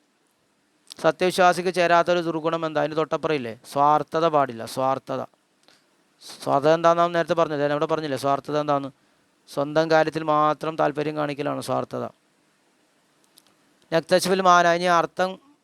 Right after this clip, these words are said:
കണ്ടെത്താനാണ്. "ലാ യുഅ്മിനു അഹദുക്കും ഹത്താ യുഹിബ്ബ ലി അഖീഹി മാ യുഹിബ്ബു ലി നഫ്സിഹി." നിങ്ങളിൽ ഒരാളും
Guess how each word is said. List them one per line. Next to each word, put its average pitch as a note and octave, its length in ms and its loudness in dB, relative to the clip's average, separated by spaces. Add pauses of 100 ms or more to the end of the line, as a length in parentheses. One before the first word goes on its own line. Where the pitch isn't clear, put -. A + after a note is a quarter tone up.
(280)
കണ്ടെത്താനാണ്. D3+ 680 -2
"ലാ D3+ 140 4
യുഅ്മിനു F#3 320 0
അഹദുക്കും F#3 560 0 (640)
ഹത്താ F#3 340 2
യുഹിബ്ബ G3+ 400 0
ലി G3+ 100 2
അഖീഹി F3 420 0
മാ D#3+ 240 0
യുഹിബ്ബു F3+ 400 -2
ലി F#3 80 0
നഫ്സിഹി." D#3+ 600 -2 (840)
നിങ്ങളിൽ D#3+ 400 2
ഒരാളും F3 520 2